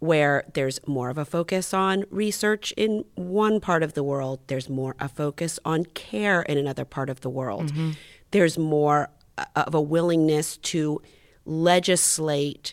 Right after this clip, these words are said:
Speaker 1: to protect or care for individuals in one part of the world, and there's less of that in another part of the world. Do students start asking questions about how we exchange and the mechanisms that may or may not exist to exchange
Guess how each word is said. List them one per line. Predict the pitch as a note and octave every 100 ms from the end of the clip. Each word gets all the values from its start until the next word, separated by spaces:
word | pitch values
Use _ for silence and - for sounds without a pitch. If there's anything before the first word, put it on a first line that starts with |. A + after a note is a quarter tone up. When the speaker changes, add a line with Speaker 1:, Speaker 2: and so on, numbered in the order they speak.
| _
Speaker 1:
to | -
protect | D#3+ E3 - F#3+ D3 - -
or | C3+ C3
care | - E3+ C#3+
for | C3+ D#3 C#3+
individuals | C#3+ C#3+ D3+ D3 D3
in | C#3+
one | C#3+ C#3+
part | C#3+
of | C#3
the | D3
world, | D3 C#3 C#3+ C#3+ -
and | D3 C#3 C3+ - - -
there's | D#3 D3+ -
less | D#3+ E3+ F#3+ F3+ - - -
of | - -
that | C3 B2 -
in |
another | C3+ C3 C3
part | - C3+
of | -
the |
world. | C3 B2 A#2+ -
Do | -
students | G3 - C#4+ F#4+ -
start | - A3 G3 - _
asking | D#3+ F3 - - F3 E3+
questions | - D#3+ - E3+ D#3 D#3
about | E3 D3 C#3 - _ _ _
how | - - F#3+ A#3
we | A#3 A#3 G3
exchange | F3 - - - - D#3 D3+ D#3 D#3 D#3
and | D3
the | C#3
mechanisms | C#3+ D#3 - F#3 F3+ F3 E3+ E3+ E3+ - - - -
that | D3 -
may | D#3 E3
or | D#3+
may | D3+
not | D3+ D3
exist | C#3+ D#3 D#3 - - - -
to | C4+
exchange | B3+ - - - F3 D3 D#3 E3+ F3+